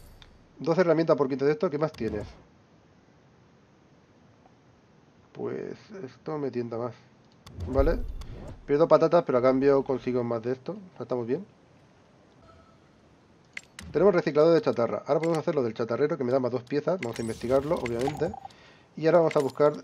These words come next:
eh, poner reciclador de chatarra. Que esto molaría ponerlo aquí. Y qué putada.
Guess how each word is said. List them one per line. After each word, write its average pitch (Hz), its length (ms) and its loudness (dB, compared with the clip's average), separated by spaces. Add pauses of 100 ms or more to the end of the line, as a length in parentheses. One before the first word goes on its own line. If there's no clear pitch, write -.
eh, 143 280 0
poner 127 280 -6
reciclador 127 480 -4
de 151 120 -4
chatarra. 113 840 -6 (960)
Que 131 80 -4
esto 147 180 -2
molaría 131 300 0
ponerlo 127 320 -2
aquí. 131 340 -8
Y 123 320 -12
qué 113 80 -20
putada. 113 680 -8